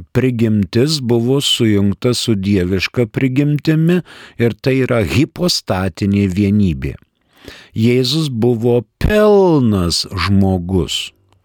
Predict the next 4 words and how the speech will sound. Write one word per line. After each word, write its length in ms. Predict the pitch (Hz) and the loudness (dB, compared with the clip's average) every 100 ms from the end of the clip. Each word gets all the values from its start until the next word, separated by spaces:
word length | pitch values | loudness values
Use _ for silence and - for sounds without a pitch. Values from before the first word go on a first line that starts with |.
| _ _ _ _ _ _ _ _ _ _ _ _ _ - | _ _ _ _ _ _ _ _ _ _ _ _ _ -6
išskyrus 880 | 151 139 - - 107 101 117 123 - - _ - | -2 -2 -2 -4 0 0 0 -4 -8 -16 _ -8
nuodėmę. 880 | 87 95 92 80 69 71 69 60 - _ _ _ _ _ _ _ _ _ _ _ _ _ _ | -2 0 2 0 -4 -8 -8 -14 -20 _ _ _ _ _ _ _ _ _ _ _ _ _ _
Išskyrus 840 | - 123 - - 113 113 127 135 - - | -2 0 -2 -4 -2 0 -2 -6 -10 -10
nuodėmę. 800 | 90 87 80 71 69 64 50 | -4 -2 -2 -4 -10 -12 -16